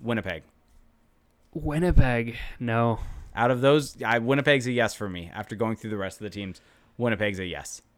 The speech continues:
Speaker 2: I think the top for me is Rangers 'cause it's an original six franchise that is not the
Speaker 1: But they,
Speaker 2: Toronto Maple
Speaker 1: eh,
Speaker 2: Leafs.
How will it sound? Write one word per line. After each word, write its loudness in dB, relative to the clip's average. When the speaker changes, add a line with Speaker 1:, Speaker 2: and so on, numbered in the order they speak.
Speaker 2:
I 4
think 4
the 8
top 8
for 2
me 6
is 6
Rangers 4
'cause 0
it's 0
an 2
original 2
six -2
franchise 2
that 4
is 2
not 2
the -2
Speaker 1:
But 2
they, 4
Speaker 2:
Toronto 6
Maple 4
Speaker 1:
eh, 6
Speaker 2:
Leafs. -4